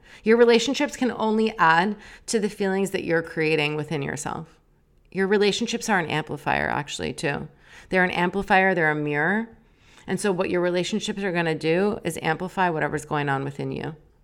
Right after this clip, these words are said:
for better or worse. So just know that that's the power and the beauty of especially conscious relationship. Like, when you're consciously, intentionally using your relationship as a vehicle for gr-, for growth,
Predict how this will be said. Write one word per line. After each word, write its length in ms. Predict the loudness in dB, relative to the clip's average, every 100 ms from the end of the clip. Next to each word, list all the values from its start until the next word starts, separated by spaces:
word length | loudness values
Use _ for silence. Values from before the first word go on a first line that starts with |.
| _ _ _ _ -6
for 140 | 0
better 280 | 2 2 0
or 60 |
worse. 420 | -2 -4 -6 -12 -16 _ _ _ _ _ _ _ _
So 120 | -8
just 200 | -4 0
know 220 | 2 2
that 160 | 0 2
that's 260 | 2 2 -2
the 120 | -8
power 380 | 0 2 2 2
and 100 | -2
the 60 |
beauty 460 | -4 -4 0 0 0
of 340 | 0 -2 -2 -8
especially 440 | -6 -2 -2 -4
conscious 580 | -6 2 2 2 -4 -2
relationship. 800 | -2 -2 -4 -4 -4 0 0 0
Like, 100 | -2
when 180 | -2 -2
you're 140 | -4
consciously, 680 | -4 -2 0 -2 -6 -6 -6
intentionally 720 | -6 -4 -4 -4 -4 -2 -2
using 380 | -2 -2 -2
your 80 | -2
relationship 560 | -2 -2 -4 -6 -8 -6
as 180 | -6 -6
a 60 |
vehicle 400 | -4 -4 -2 -6
for 120 | -6
gr-, 280 | -6 -6 -8
for 180 | -4 -4
growth, 580 | -2 2 4 2 -2